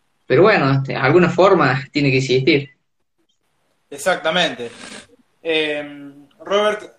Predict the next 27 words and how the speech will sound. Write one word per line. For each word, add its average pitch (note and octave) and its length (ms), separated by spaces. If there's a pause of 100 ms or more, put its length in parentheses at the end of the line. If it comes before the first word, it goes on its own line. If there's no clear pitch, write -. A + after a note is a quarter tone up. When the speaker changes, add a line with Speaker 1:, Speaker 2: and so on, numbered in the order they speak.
(340)
Speaker 2:
¿algún G3 640
piloto F#3+ 420
que E3 100
tengas F3+ 300
como C#3 640
referente F#3+ 800 (140)
dentro E3+ 380
de D#3 80
las D3 140
categorías, D#3 1000
eh, C#3 260
nacionales G#3 800
que C#3+ 380
estuvimos D#3+ 500
hablando? G#3 640 (1500)
Speaker 1:
Eh, C4+ 500
no, A#3+ 260
la G3 80
verdad B3+ 200
es E4+ 60
que G3+ 120
sigo A#3+ 280
un E3 120
montón D#3 420
el E3+ 300
automovilismo C#3 480
nacional. E3 640